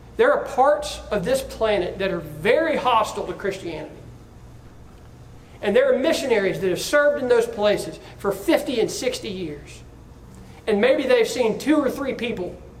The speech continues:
come to Christ in fifty or sixty years. And yet what happens? The same person, they will get sick,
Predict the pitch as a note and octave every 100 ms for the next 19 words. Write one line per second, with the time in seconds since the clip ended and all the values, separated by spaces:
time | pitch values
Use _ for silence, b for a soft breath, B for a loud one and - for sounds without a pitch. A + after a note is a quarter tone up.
0 | - - - - - A3+ G#3 - F3 D#3+
1 | - - - E3 D#3+ - G#3+ F3+ - G3+
2 | - E3+ - - - B B G#3 A3 C#4
3 | C4+ B3 D#4 - - - B B - G#3
4 | F#3+ G3 C#4 C4+ C4 G3+ A#3+ B3+ C4 -
5 | - B3 A3+ -